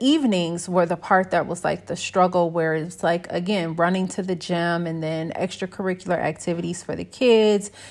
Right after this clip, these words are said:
and cooking and wifing and all of the different responsibilities.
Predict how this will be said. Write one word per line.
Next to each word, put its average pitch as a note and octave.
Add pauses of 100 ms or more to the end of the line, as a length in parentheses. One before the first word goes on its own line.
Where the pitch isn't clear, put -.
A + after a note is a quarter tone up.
(160)
and F3
cooking G#3
and E3
wifing G3+
and D#3+
all C4+
of C4
the A3+
different G3+
responsibilities. D#3